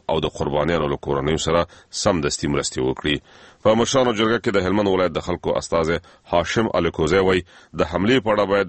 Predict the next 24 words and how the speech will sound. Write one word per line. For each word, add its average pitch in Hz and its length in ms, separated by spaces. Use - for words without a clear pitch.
د 78 120
هلمند 92 320
والي 78 220
استعفا 78 420
وکړي. 65 340
په 104 160
هلمند 117 240
ولایت 107 280
کې 104 120
د 101 100
طالب 92 240
وسلوالو 87 500
او 87 140
حکومتي 92 460
ځواکونو 82 400
ترمنځ 78 320
جګړې 73 260
دوام 87 300
لري 92 160
او 90 100
د 80 140
جمعې 110 280
په 78 60
ورځ 76 180